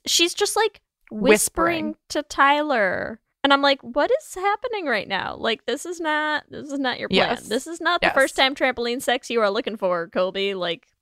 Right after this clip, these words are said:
Speaker 2: No.
Speaker 1: these are not the droids that
Speaker 2: And we
Speaker 1: you
Speaker 2: also
Speaker 1: want,
Speaker 2: get the
Speaker 1: goes."
Speaker 2: wrong person walking in. So <laughs> Daisy walks
Speaker 1: Oh,
Speaker 2: in on
Speaker 1: so
Speaker 2: them
Speaker 1: good.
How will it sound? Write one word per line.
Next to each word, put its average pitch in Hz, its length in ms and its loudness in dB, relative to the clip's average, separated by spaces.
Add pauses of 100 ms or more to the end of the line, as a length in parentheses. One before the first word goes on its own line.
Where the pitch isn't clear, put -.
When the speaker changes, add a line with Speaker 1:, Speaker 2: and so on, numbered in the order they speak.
(160)
Speaker 2:
No. - 80 -20
Speaker 1:
these 202 420 -2
are 214 140 2
not 226 220 -4
the 233 60 -6
droids 226 680 -6 (640)
that - 100 0
Speaker 2:
And 220 80 6
we 226 80 4
Speaker 1:
you 220 60 6
Speaker 2:
also 226 220 4
Speaker 1:
want, 233 140 6
Speaker 2:
get 220 200 8
the 190 120 -8 (200)
Speaker 1:
goes." 196 80 -8
Speaker 2:
wrong 196 500 4
person 202 340 -8
walking 220 360 0
in. 185 340 -8
So - 200 -4
<laughs> - 0 -
Daisy 233 500 4
walks 226 180 6
Speaker 1:
Oh, 233 280 10
Speaker 2:
in 180 60 2
on 180 140 2
Speaker 1:
so 190 200 6
Speaker 2:
them 220 80 2
Speaker 1:
good. 190 240 4